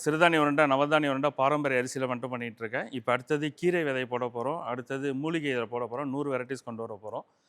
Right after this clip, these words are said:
ஒரு நூத்தம்பது வெரைட்டிஸ் ஃபுட் ப்ராடக்ட் பண்ணிட்டு இருக்கேன். அடுத்து என்னுடைய மிகப்பெரிய கனவு திட்டம் வந்து இலந்த பழம், இலந்த வடை, இலந்த பழம் அந்த மாதிரி தான். கொஞ்சம் கொஞ்சமா பிராண்ட் எல்லாத்தையும் இன்க்ரீஸ் பண்ண ஆரம்பிச்சேன். ஒரே நேரத்துல எனக்கு கிடைக்கல,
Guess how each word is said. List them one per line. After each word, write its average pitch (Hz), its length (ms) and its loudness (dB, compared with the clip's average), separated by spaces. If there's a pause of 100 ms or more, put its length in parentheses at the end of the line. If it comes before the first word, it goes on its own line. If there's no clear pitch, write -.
(480)
ஒரு 127 180 -2
நூத்தம்பது 156 440 2
வெரைட்டிஸ் 135 400 -2
ஃபுட் 117 200 -12
ப்ராடக்ட் 127 300 2
பண்ணிட்டு 110 300 -10
இருக்கேன். 120 240 -12 (480)
அடுத்து 127 280 0
என்னுடைய 156 320 4
மிகப்பெரிய 180 520 6
கனவு 160 320 2
திட்டம் 147 280 -2
வந்து 139 240 -2
இலந்த 143 340 0 (180)
பழம், 117 280 2 (180)
இலந்த 131 340 0
வடை, 117 340 4
இலந்த 117 280 -2
பழம் 113 360 -4
அந்த 107 200 -10
மாதிரி 107 260 -10
தான். 117 160 -10 (720)
கொஞ்சம் 202 200 6
கொஞ்சமா 185 280 8 (360)
பிராண்ட் 156 320 6
எல்லாத்தையும் 147 360 4
இன்க்ரீஸ் 143 340 -2
பண்ண 123 120 -2 (100)
ஆரம்பிச்சேன். 107 440 -4
ஒரே 147 160 6
நேரத்துல 143 360 2
எனக்கு 117 200 -4
கிடைக்கல, 113 340 -4